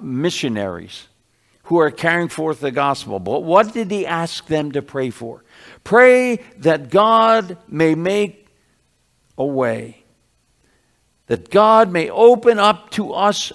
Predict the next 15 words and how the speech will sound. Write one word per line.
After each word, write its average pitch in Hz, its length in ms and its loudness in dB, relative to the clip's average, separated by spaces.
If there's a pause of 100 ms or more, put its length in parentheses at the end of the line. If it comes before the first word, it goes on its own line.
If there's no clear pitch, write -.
a 139 120 -4
door 214 640 4
for 170 320 -4
the 151 100 0
word, 131 680 -4 (1200)
so 208 240 6
that 190 120 4
we 208 240 0
may 202 180 0
speak 226 480 -6
forth 214 400 0
the 170 120 0
mystery 220 580 -2
of - 160 0
Christ, 147 560 -4